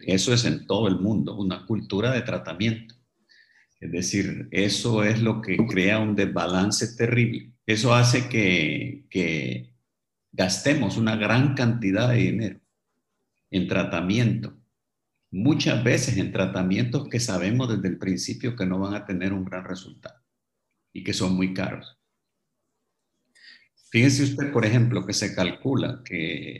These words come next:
en una sociedad como la, la sociedad del Reino Unido, donde yo vivo, en los próximos cincuenta años, uno de cada dos personas va a tener cáncer en algún momento de su vida. Eso es debido a que la gente vive cada vez más.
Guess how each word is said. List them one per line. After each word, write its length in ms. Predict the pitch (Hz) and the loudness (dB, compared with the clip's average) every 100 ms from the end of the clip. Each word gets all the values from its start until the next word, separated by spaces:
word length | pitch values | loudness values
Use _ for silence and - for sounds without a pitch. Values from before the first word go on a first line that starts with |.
| - | -10
en 80 | 82 | -4
una 220 | 101 113 | -2 -2
sociedad 500 | 117 107 101 95 98 | -2 -2 0 -2 -2
como 220 | 101 92 | -4 -4
la, 360 | 82 76 73 73 | -2 -6 -8 -14
la 160 | 82 | -14
sociedad 800 | 80 - - 85 85 90 92 90 | -12 -10 -8 -8 -6 -4 -2 -2
del 280 | - 82 78 | -4 -4 -2
Reino 340 | 92 104 95 | 0 2 0
Unido, 380 | - 104 98 85 | 0 0 0 -2
donde 300 | 87 76 78 | -4 -8 -6
yo 160 | 78 90 | -4 -2
vivo, 280 | 98 92 - - _ _ _ _ _ _ _ _ _ | -2 -2 -10 -20 _ _ _ _ _ _ _ _ _
en 120 | 104 95 | 0 0
los 100 | 95 | 0
próximos 520 | - 117 - 120 120 | 0 0 0 0 2
cincuenta 600 | 110 98 95 117 110 123 | 0 -2 0 0 0 2
años, 380 | 101 85 95 - | 0 0 -4 -4
uno 360 | 120 147 156 127 | 4 6 6 4
de 180 | 87 87 | 4 2
cada 260 | 113 113 | 0 2
dos 220 | 110 123 120 | 2 2 2
personas 560 | 120 117 113 113 131 110 | -2 0 0 0 0 -2
va 120 | 95 | -4
a 20 | |
tener 360 | 104 107 107 - | 0 2 0 0
cáncer 420 | 120 123 - 117 | 4 4 4 0
en 120 | 92 | -2
algún 300 | 85 90 110 | -4 -6 -4
momento 480 | 110 95 104 104 107 | -2 -2 -4 -4 -4
de 60 | 92 | -4
su 200 | - 87 | -4 -4
vida. 280 | 80 80 | -4 -4
Eso 160 | 90 123 | -4 -2
es 100 | 120 | 0
debido 340 | 113 113 120 | 0 0 0
a 80 | 120 | -4
que 80 | - | -4
la 120 | 90 | -8
gente 340 | - 95 - 92 | -10 -12 -6 -2
vive 320 | 92 98 92 | 0 0 -2
cada 220 | 90 80 | -4 -4
vez 180 | 80 - | -6 -8
más. 480 | - - - - | -14 -12 -12 -12